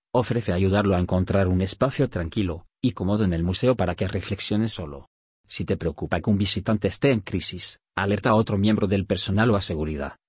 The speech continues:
y sigue cualquier procedimiento que tu galería pueda tener para tales situaciones. Como conclusión, hemos explorado la evolución y el impacto de la mediación cultural en los museos, destacando su creciente importancia para conectar de manera más efectiva con el público moderno.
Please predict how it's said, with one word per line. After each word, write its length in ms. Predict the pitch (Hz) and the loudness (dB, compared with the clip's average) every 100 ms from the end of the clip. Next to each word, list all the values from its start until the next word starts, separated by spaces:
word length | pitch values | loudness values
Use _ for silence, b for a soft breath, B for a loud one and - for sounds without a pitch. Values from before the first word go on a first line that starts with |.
| _ | _
y 100 | 95 | -2
sigue 280 | - 110 113 | 0 0 0
cualquier 400 | 87 82 101 - | -2 0 0 0
procedimiento 640 | 98 104 92 90 90 113 | -4 -2 0 0 2 2
que 120 | 104 | 0
tu 120 | 95 90 | -2 -2
galería 460 | 85 85 101 107 | -2 0 2 2
pueda 260 | 101 107 107 | 2 2 2
tener 300 | 101 104 107 | 2 2 2
para 200 | 78 76 | -2 -2
tales 300 | 110 107 90 | -2 0 -2
situaciones. 920 | - 98 98 90 82 71 67 - - _ _ _ | -4 -2 -2 -2 -6 -8 -10 -14 -16 _ _ _
Como 260 | - 127 123 | 0 4 4
conclusión, 680 | 101 98 90 - 95 76 - _ | 0 -4 -4 -2 -2 -4 -10 _
hemos 280 | 107 113 135 | 2 2 2
explorado 460 | 101 - 90 98 98 | -2 -2 0 2 2
la 120 | 90 | 2
evolución 440 | 87 92 90 135 | 2 2 2 2
y 100 | 113 | 4
el 100 | 92 | 2
impacto 400 | 87 - - - | 0 -2 -2 0
de 100 | 95 | 0
la 80 | 90 | 0
mediación 480 | 85 85 85 - 101 | -2 -2 -2 -2 -2
cultural 480 | 101 85 90 92 98 | -2 -4 0 2 2
en 80 | 95 | 2
los 180 | 98 | 0
museos, 540 | 98 - 82 76 - - _ | -2 -4 -6 -8 -12 -18 _
destacando 560 | 95 98 - 98 113 107 | -2 0 0 2 2 4
su 160 | - 113 | 2 0
creciente 500 | 101 98 127 120 107 | 0 0 -2 0 -2
importancia 600 | 87 95 - 107 131 98 | 0 -2 0 -2 0 0
para 240 | 82 87 | 0 0
conectar 400 | - 82 - 104 | 0 -2 -2 0
de 80 | 98 | 2
manera 340 | 98 104 104 | 2 2 2
más 200 | 98 95 | 2 0
efectiva 480 | 98 110 - 92 87 | 0 0 0 0 0
con 180 | - 82 | 0 -2
el 120 | 82 | -2
público 380 | - 120 131 98 | 0 0 2 0
moderno. 460 | 90 87 73 69 | 0 -2 -4 -8